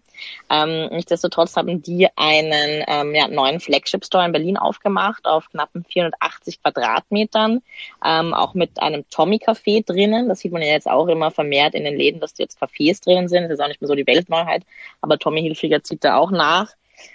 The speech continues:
Ähm, in Düsseldorf hatten die das ja schon, ähm, in ihrem Tommy Hilfiger Store. Was allerdings interessant ist, ist, dass es ein Kino mit vierzig Sitzplätzen gibt. Was genau da jetzt gezeigt wird, ähm, habe ich jetzt nicht herausgefunden, aber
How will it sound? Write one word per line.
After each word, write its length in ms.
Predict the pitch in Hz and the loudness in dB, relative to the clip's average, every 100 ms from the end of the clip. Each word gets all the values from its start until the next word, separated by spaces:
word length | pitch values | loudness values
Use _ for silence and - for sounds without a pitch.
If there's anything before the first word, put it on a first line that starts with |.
| - | -6
Ähm, 600 | 170 165 170 165 160 160 | -2 -2 -4 -6 -6 -6
in 80 | 160 | -4
Düsseldorf 360 | 170 160 147 - | -4 2 2 2
hatten 280 | 156 214 | 0 2
die 80 | 208 | 2
das 180 | 202 190 | 2 2
ja 120 | 196 | 0
schon, 440 | 196 196 196 202 202 | 2 2 2 0 -2
ähm, 240 | - 185 190 | 0 -2 -2
in 260 | - 190 | -6 -6
ihrem 220 | - 180 | -4 -4
Tommy 240 | 202 185 185 | -4 -6 -2
Hilfiger 400 | 190 185 190 190 | -4 -2 0 -2
Store. 320 | - 180 180 175 | 0 0 0 0
Was 220 | - - | -2 0
allerdings 300 | 190 190 190 | 0 0 -2
interessant 440 | 196 190 - 170 180 | -6 -8 -4 -4 -6
ist, 80 | |
ist, 140 | 180 - | -16 -18
dass 80 | 175 | -14
es 60 | |
ein 100 | 180 | -12
Kino 300 | - 214 202 | -6 -2 0
mit 140 | 190 - | 0 0
vierzig 380 | 214 196 185 | -2 -2 -6
Sitzplätzen 640 | - 247 - 135 - - 127 | -4 -4 -2 -4 -4 -6 -2
gibt. 320 | 220 - - _ - _ | -2 -4 -18 _ -20 _
Was 280 | - 139 - | -4 -2 0
genau 340 | 185 180 139 160 | 0 2 4 6
da 80 | |
jetzt 240 | 180 170 - | 6 4 0
gezeigt 500 | 190 - 139 160 - | -8 -2 -2 -2 -4
wird, 380 | 180 175 175 - | 0 2 0 0
ähm, 920 | 156 160 160 160 160 160 175 95 165 | -2 0 -4 -8 -10 -8 -8 -6 -2
habe 140 | 156 | -2
ich 40 | 165 | -2
jetzt 160 | - | -2
nicht 160 | 190 - | -4 0
herausgefunden, 680 | 143 120 - 139 - 143 165 | 2 2 0 -6 -6 0 4
aber 220 | 160 | 4